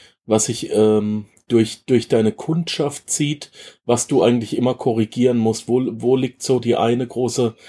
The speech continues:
Halbwahrheit, das eine gefährliche Halbwissen? Was macht jeder falsch?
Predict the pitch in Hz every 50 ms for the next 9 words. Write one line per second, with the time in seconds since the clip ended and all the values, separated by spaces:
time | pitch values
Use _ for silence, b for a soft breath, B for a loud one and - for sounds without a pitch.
0 | B B B B - - 117 117 120 120 - - 120 120 113 117 120 120 120 117
1 | - 117 110 - - 104 110 120 113 120 110 - 123 110 110 117 107 - 113 95
2 | 110 104 110 110 - - 120 110 - 113 107 - B B B B B B - 104
3 | 104 - 127 117 - - 120 110 101 104 92 - - 87 82 85 - - - _